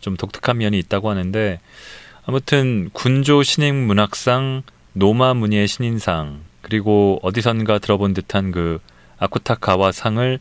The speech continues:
수상한 이력이 있는데, 이 상을 한 작가가 그 세 개의 상을 받은 것은 처음이라고 합니다. 아쿠타가와상을 받은 작품이 지금 읽으려는 편의점 인간입니다. 최근에 나온 작품입니다. 얼마나 재미있기에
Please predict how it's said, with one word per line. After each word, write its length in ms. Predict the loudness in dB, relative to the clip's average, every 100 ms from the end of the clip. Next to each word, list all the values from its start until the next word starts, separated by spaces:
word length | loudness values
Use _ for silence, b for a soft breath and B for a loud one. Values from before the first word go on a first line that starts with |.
| b b b
수상한 460 | -14 -2 0 2 0
이력이 280 | 0 -2 -2
있는데, 520 | -4 -2 -2 -2 -4 -14 _ _ b b b _
이 120 | -6
상을 440 | -2 -2 -2 -2 0
한 180 | -2
작가가 720 | -4 -8 -2 0 2 2 0 -2 b b b b
그 140 | -14 -12
세 220 | -4 -2
개의 220 | 0 0
상을 260 | 0 -2 -2
받은 320 | -4 -4 -4
것은 340 | -4 -6 -8 -6
처음이라고 480 | -4 -4 -4 -6
합니다. 320 | -8 -10 -14 -14 B B B B B _
아쿠타가와상을 1080 | -6 -4 -2 0 2 2 2 0 0 0 0
받은 340 | -2 -2 0 0
작품이 680 | -2 -4 -4 -2 -2 -4 -4
지금 260 | -4 -2
읽으려는 580 | -2 -2 -4 -2 -2 -4 B B B -18
편의점 460 | -4 -2 0 -2
인간입니다. 640 | -2 -2 -4 -4 -6 -6 -8 _ _
최근에 360 | -8 -6 -4 -2
나온 200 | -2 -4
작품입니다. 640 | -8 -8 -8 -8 -12 -14 -18 B B B B B B B B -2
얼마나 420 | 0 2 2 0
재미있기에 840 | 0 -2 -2 -4 -2 -2 -2